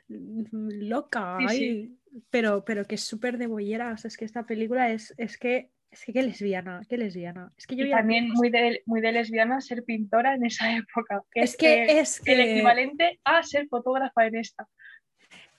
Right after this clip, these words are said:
Speaker 1: Bueno, dilo, porque yo también, o sea, mm, yo soy fotógrafa y mi pareja lo es, y es que yo lo pienso, o sea, imagina, es que incluso en Carol, el personaje de, de Rooney Mara, que es fotógrafa,
Speaker 2: Es que todo
Speaker 1: em,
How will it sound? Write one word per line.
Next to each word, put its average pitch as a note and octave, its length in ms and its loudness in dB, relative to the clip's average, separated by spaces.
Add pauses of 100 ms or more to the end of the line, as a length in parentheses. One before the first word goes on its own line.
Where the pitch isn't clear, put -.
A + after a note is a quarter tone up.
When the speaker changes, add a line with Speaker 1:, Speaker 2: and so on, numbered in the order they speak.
(960)
Speaker 1:
Bueno, A3+ 540 4 (640)
dilo, B3 380 6
porque A3 720 0
yo A#3+ 260 2
también, A#3+ 480 2
o - 20 -6
sea, G3 400 -4
mm, G3+ 400 -8
yo G3+ 80 -6
soy A3+ 120 -4
fotógrafa A3+ 480 -2
y B3 40 0
mi B3 160 2
pareja G#3 400 -2
lo A3 160 4
es, B3 420 4
y A#3+ 220 2 (320)
es A3+ 160 -2
que A#3+ 120 -2
yo A#3+ 120 4
lo B3+ 160 4
pienso, C4 380 2
o B3 40 2
sea, A3 260 -2 (260)
imagina, A#3+ 460 0
es A3 120 -6
que B3 220 0
incluso A3+ 380 0
en G#3 160 2
Carol, G#3 500 4 (480)
el A3+ 160 0
personaje A3+ 580 2
de, A#3+ 640 4
de A#3+ 160 6
Rooney A#3+ 320 4
Mara, A#3+ 280 6
que C#4 120 6
es B3 180 2
fotógrafa, A#3 880 2
Speaker 2:
Es A3 160 -14
que A#3+ 140 -6
todo - 160 0
Speaker 1:
em, B3+ 360 10